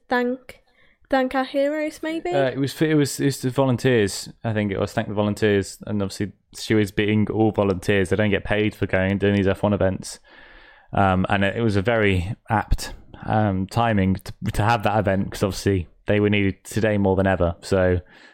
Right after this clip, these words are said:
Speaker 2: yeah, again, I think we should, that they are the people that, that make these events run, and they are the people that kept Roman alive, um, this
Speaker 1: Yeah.
Speaker 2: weekend. So it's phenomenal, phenomenal.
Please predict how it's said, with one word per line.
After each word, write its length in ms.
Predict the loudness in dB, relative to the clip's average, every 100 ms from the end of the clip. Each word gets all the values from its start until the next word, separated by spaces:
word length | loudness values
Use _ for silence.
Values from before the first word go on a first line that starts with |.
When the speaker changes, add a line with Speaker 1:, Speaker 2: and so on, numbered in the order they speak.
| -2
Speaker 2:
yeah, 260 | 0 2 0 -10 _ _ _
again, 320 | -4 0 0 0
I 80 |
think 240 | -2 -2 0
we 80 | -2
should, 320 | -2 -4 -4
that 160 | -2
they 180 | 0 2
are 160 | 2 2
the 120 | 2
people 240 | 0 2
that, 220 | 0 -2 -4 -2
that 180 | 0 2
make 240 | 0 2
these 160 | 0 2
events 280 | 0 -2
run, 200 | -2 0
and 120 | 2 2
they 100 | 2
are 60 |
the 80 | 2
people 200 | 0 0
that 200 | -4 -4
kept 440 | -2 -2 -4 -20 -20 _ -2
Roman 280 | 0 2 2
alive, 420 | 4 2 0 -4 -16 -4
um, 380 | -2 0 -2 -8 -14 _ -20 -20 _ _ -10
this 160 | -4 0
Speaker 1:
Yeah. 60 |
Speaker 2:
weekend. 360 | 0 0 -4 -6
So 60 | -8
it's 120 | -2
phenomenal, 420 | 0 2 2 -2
phenomenal. 480 | 0 0 2 0 -4